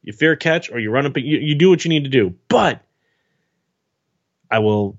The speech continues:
I, I will say this. Uh, I had to look up his, Hecker. Okay, I, ha-, I had to pause for a second to look up his name.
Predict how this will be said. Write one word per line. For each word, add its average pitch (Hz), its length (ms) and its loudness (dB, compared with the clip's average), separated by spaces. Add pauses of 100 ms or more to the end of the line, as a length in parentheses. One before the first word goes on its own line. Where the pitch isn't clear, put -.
(100)
I, 117 80 -2
I 113 140 -2
will 110 140 2
say 120 160 2
this. 131 260 0
Uh, 110 520 2
I 123 120 0
had 127 160 0
to 107 60 -4
look 135 200 0
up 151 120 0
his, 147 240 0
Hecker. - 540 -4
Okay, 127 220 -2
I, 117 40 -2
ha-, 143 180 -2
I 143 40 -2
had 170 80 -2
to 196 80 -4
pause 190 280 -4
for 143 120 -8
a 123 40 -6
second 131 260 -8
to 131 100 -8
look 131 160 -4
up 147 80 -2
his 139 120 0
name. 120 220 -2